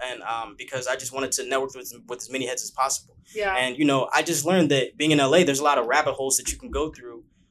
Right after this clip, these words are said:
Speaker 1: Uh, like, and I mean a rabbit hole as in, like, dead ends that you're gonna, that you may have to turn back, double back, and go do something else in order to get to that successful level that you wanna be. And you have to go through all that in order to get to that end goal. I've been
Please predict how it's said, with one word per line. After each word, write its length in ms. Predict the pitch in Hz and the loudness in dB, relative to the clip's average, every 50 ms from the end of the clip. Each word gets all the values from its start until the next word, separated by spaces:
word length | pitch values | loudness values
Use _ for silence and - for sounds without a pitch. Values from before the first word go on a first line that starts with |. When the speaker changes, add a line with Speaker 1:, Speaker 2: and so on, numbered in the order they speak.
| _ _ - | _ _ -4
Speaker 1:
Uh, 260 | 117 120 120 113 107 | -2 -2 0 -2 -2
like, 260 | 113 127 127 123 - - | 0 0 0 0 -2 -4
and 120 | 120 127 | -2 0
I 40 | 165 | 0
mean 140 | 147 139 135 | 2 0 0
a 60 | 127 | 2
rabbit 220 | 131 139 147 139 - | 4 2 2 2 0
hole 180 | 135 131 127 | -2 0 0
as 160 | 127 123 123 | 0 0 0
in, 100 | 131 127 | -4 -4
like, 200 | 123 120 117 - | -2 -2 -2 -2
dead 180 | - 131 127 123 | -2 -2 0 0
ends 440 | 127 143 147 127 113 113 - - - - | 0 0 0 -2 -4 -8 -12 -12 -6 -4
that 220 | 123 120 120 120 | -4 -4 -4 -4
you're 120 | 131 139 135 | -6 -6 -4
gonna, 240 | 135 135 131 120 - | -4 -4 -4 -4 -4
that 180 | 123 127 - - | -6 -4 -4 -4
you 140 | 143 131 123 120 | -6 -8 -8 -2
may 200 | 131 139 135 131 | 0 0 2 2
have 160 | 143 135 - | 2 0 -2
to 80 | - | -4
turn 240 | - - 143 135 135 | -8 -6 -4 -4 0
back, 240 | 131 147 143 139 - | 2 2 2 2 2
double 180 | 139 135 131 127 | 0 -2 -2 0
back, 280 | 131 143 139 139 - | 0 0 0 0 -2
and 140 | 127 117 - _ _ - _ _ - | -8 -10 -12 _ _ -20 _ _ 0
go 120 | 143 147 | 0 0
do 120 | 143 143 139 | 0 0 0
something 300 | 131 - 135 135 127 135 | 0 0 0 0 2 4
else 320 | 160 151 143 - - - _ _ _ - | 4 4 4 2 -2 -8 _ _ _ -4
in 120 | 143 139 | 0 2
order 140 | 147 143 135 | 2 2 2
to 260 | 135 - 131 127 123 123 - _ - | 2 0 0 0 -2 -4 -6 _ -4
get 160 | 156 147 147 | -4 -2 0
to 80 | - 143 | 2 2
that 140 | 139 131 | 2 2
successful 420 | - 147 131 - 151 131 - 139 131 | 2 2 0 2 0 0 0 2 2
level 160 | 147 151 147 | 2 4 2
that 160 | 135 123 - - | 0 -2 -2 -2
you 80 | 139 | 0
wanna 180 | 131 135 123 117 | 0 0 0 0
be. 220 | - 151 175 156 | 0 2 2 2
And 100 | 127 117 | 2 0
you 100 | 123 160 160 | 0 0 2
have 160 | 147 131 - | 2 2 0
to 80 | - | 0
go 160 | - 147 165 170 | 0 2 2 2
through 240 | 160 - 127 123 | 0 0 0 0
all 100 | 120 120 | 2 2
that 240 | 117 123 123 104 - | 2 0 0 -2 -4
in 60 | 117 | -6
order 180 | 123 123 123 117 | -4 -4 -4 -2
to 280 | - - 123 120 117 - _ _ _ _ _ - _ - | -4 -4 -4 -4 -6 -8 _ _ _ _ _ -20 _ -4
get 180 | - 147 - - | -4 -2 2 2
to 80 | - 139 | 2 4
that 180 | 160 165 123 143 | 4 4 4 4
end 140 | 175 185 | 4 2
goal. 180 | 156 117 107 104 | 2 0 0 2
I've 260 | - 151 156 143 - - | 4 2 2 2 0 0
been 360 | - 151 160 156 147 135 135 | 2 4 6 6 4 2 0